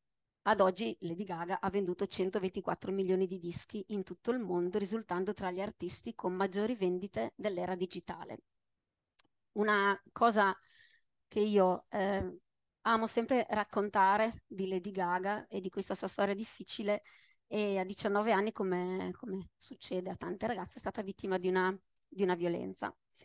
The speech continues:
E, mm, e lei l'ha dichiarato pubblicamente, ehm, quando è diventata, diciamo, famosa, perché di-, dice che la sua, diciamo che la sua importanza come personaggio pubblico e la risonanza dei, dei suoi contenuti potrebbe aiutare altre ragazze,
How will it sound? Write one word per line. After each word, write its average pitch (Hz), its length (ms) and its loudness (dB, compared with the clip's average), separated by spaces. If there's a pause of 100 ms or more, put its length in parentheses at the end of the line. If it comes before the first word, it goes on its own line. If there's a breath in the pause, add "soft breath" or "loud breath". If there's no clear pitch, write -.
(360 soft breath)
E, 226 500 2
mm, 196 680 0
e - 80 -4
lei 240 160 0
l'ha 349 60 -2
dichiarato 240 440 0
pubblicamente, 226 1000 0 (260)
ehm, 190 720 2
quando 233 260 6
è 190 40 -2
diventata, 180 420 -2
diciamo, 185 420 0
famosa, 208 460 0
perché 196 640 -4 (160)
di-, 208 260 -6
dice 214 300 -6
che 202 100 -6
la 185 100 -2
sua, 190 380 6 (480 loud breath)
diciamo 202 240 0
che 185 100 -2
la 185 60 0
sua 254 100 2
importanza 220 580 0
come 190 200 0
personaggio 190 540 -2
pubblico 202 340 -4
e 202 40 -2
la 185 100 0
risonanza 196 480 0
dei, 175 220 -6
dei 185 120 -4
suoi 190 200 -2
contenuti 214 480 -2
potrebbe 190 540 -4
aiutare 214 560 0
altre 196 300 -2
ragazze, 226 600 -4